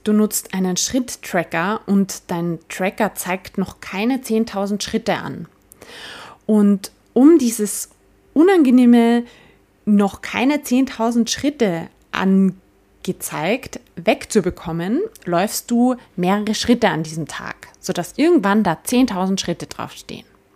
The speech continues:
Das heißt, du läufst mehr Schritte pro Tag, damit du am Ende des Tages nicht dieses, diese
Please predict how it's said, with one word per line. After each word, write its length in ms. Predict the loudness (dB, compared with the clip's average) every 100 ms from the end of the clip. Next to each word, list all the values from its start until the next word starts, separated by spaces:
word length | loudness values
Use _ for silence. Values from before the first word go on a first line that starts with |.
| _ _ _ _ -20 -20 -20 -18
Das 140 | -10 -2
heißt, 200 | 0 4
du 80 |
läufst 400 | 2 2 -2 -6
mehr 500 | -4 -2 -2 0 -2
Schritte 540 | -2 -4 -2 0 0 -2
pro 140 | -4 -10
Tag, 420 | -8 -6 -6 -4
damit 440 | 0 4 4 0 -20 -20 -20 -6
du 60 | -4
am 100 | 0
Ende 260 | 2 2
des 160 | 0 -10
Tages 340 | -8 -8 0
nicht 360 | 2 2 0 -18 -20 -20 _ _
dieses, 640 | -2 -2 0 -4 -4 -10 -14 -20 -20 _
diese 840 | -14 -4 -2 2 2 4 2 0